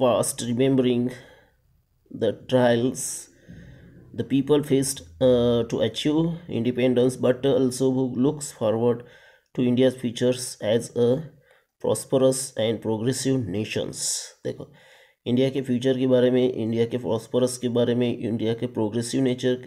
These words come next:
प्रोग्रेसिव के बारे में जो कुछ भी इन्होंने बताया है, ये उनके स्पीच में उन्होंने बताया इंडिया को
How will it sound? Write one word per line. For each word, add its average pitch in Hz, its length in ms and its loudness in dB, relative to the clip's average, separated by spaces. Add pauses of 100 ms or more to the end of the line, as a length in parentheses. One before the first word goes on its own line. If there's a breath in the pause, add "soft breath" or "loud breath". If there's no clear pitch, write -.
(1000)
प्रोग्रेसिव 120 760 -4 (320)
के 127 80 0
बारे 123 280 2
में 123 340 -4
जो 107 100 -6
कुछ 113 180 -8
भी 120 140 -4
इन्होंने 120 240 -2
बताया 110 420 -2
है, - 280 -10 (1800 soft breath)
ये 123 140 2
उनके 127 320 -2
स्पीच 117 360 -6
में 135 280 2 (440 loud breath)
उन्होंने 113 260 -2
बताया 107 420 -2
इंडिया 104 340 -2
को - 500 -8